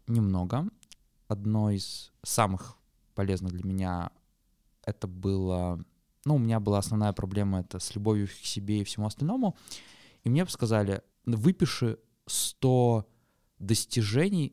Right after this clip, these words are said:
по твоему мнению, за всю твою жизнь». Вначале это казалось суперсложным, и я его заполнял, ну, где-то неделю, но я с этим справился, и этот список у меня всё ещё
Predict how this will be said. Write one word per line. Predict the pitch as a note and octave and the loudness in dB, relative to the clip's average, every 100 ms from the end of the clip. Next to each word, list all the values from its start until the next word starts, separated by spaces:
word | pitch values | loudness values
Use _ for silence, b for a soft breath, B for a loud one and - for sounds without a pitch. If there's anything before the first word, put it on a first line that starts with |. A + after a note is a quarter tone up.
| - | -2
по | A#2 | -2
твоему | A#2 A#2+ A2+ G#2+ | 2 4 4 2
мнению, | A2 E3 F#3 D#3+ C3 A#2+ _ _ - | 0 0 0 0 -2 -4 _ _ -2
за | A2+ | -2
всю | - - | -2 -6
твою | - G#2+ G#2+ | -2 0 0
жизнь». | F#2 F#2 E2 F2 | 0 -4 -4 -6
Вначале | - G#2 - C#3+ D3+ | -2 0 2 4 2
это | - | 2
казалось | A2+ B2 A2+ - - - | 4 4 4 0 -12 -12
суперсложным, | - - B2 G2+ - A2 C#3+ G#3+ C#3+ G2 G2 - | -6 -2 -2 -2 -4 -2 -2 2 2 0 -2 0
и | |
я | G2+ G#2+ A2+ | 2 6 6
его | A2 | 4
заполнял, | G#2 - A2 G#2+ A2 G#2 F#2+ - _ _ | 2 2 4 4 4 2 -2 -8 _ _
ну, | G2+ | -6
где-то | F#2+ G#2 - G2 | 0 0 2 2
неделю, | F#2 F2+ F2 F#2+ A#2 C#3+ A2 G2+ - | 2 0 2 4 6 6 2 -2 -4
но | G#2 | 2
я | A#2 A#2 - _ | 4 2 0 _
с | - - | -6 -4
этим | A2 F#2+ | -2 -4
справился, | - - G#2 C#3 G3 G2 - F#2+ F2+ - | -6 -2 2 2 2 2 0 -2 -4 -4
и | G#2 G#2 G2+ G2+ G2+ - _ | -2 0 0 -2 -4 -8 _
этот | A#2 A2+ G#2+ | -2 -2 -4
список | - - C#3 - - | -6 -2 -2 -2 -2
у | |
меня | G#2 G2+ | 0 0
всё | - - - A2+ | -2 -2 2 4
ещё | G#2 F#2+ - - G#2 A2+ A#2 A2 | 4 2 -4 0 2 4 2 0